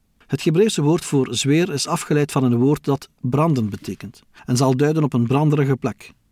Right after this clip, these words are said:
Van de precieze aard van de ziekte valt weinig te zeggen. Uit de beschrijvingen in de volgende hoofdstukken komen we meer te weten over Jobs ziekte.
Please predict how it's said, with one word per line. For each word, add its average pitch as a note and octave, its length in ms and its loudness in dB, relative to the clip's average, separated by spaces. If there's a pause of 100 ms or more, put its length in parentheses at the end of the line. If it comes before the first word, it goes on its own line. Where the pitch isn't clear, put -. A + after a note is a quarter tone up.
(720)
Van E3+ 160 2
de F#3 60 2
precieze F#3+ 420 2
aard E3+ 220 0
van C#3+ 140 2
de B2+ 80 2
ziekte D3 300 0
valt A#2+ 220 -2
weinig B2 300 0
te - 120 -8
zeggen. G#2 340 -6 (260)
Uit C#3 260 -2
de C3 80 0
beschrijvingen E3+ 640 0
in D3 80 2
de B2 100 2
volgende D#3 380 2
hoofdstukken D3+ 580 -4 (240)
komen F#3+ 320 2
we D3 80 4
meer D3 200 2
te - 120 -6
weten C#3+ 280 0
over A#2 220 -2
Jobs A2+ 260 0
ziekte. G#2 320 -8